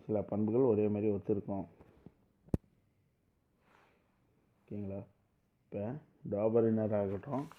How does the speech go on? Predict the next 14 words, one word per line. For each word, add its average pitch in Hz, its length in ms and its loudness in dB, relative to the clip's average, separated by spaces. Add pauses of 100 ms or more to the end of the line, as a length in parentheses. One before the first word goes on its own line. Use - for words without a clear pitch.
(600)
அடுத்து 110 340 0
பார்த்த 107 460 2 (1800)
ஜான் 113 260 -6
கோர்டைஸ் 107 460 0
ஆகட்டும், 104 500 -4 (720)
இவங்க 107 180 -2
எல்லாமே 110 460 0 (720)
அணு 104 220 -2
நிறையினுடைய 110 880 0
ஏறு 120 360 4
வரிசையில 107 320 0
தான் 127 140 -2
தனிமங்களை 107 420 -2
வகைப்படுத்தினாங்க. 101 680 -6